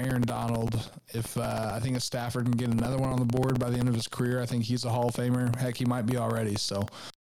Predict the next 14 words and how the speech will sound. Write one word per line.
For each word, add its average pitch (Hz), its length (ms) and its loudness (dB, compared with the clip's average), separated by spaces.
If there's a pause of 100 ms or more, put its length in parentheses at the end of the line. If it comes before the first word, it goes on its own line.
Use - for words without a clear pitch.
(140)
um, 104 640 -2 (100)
Rams 151 360 0
won. 151 280 2
I, 139 80 -2 (280)
I, 123 220 -2
that 120 220 0
feels 151 240 -2
right 147 180 -2
to - 100 -2
me. 117 140 2 (720)
They 123 80 -4
should 151 220 -2
have 139 80 4
won. 120 180 2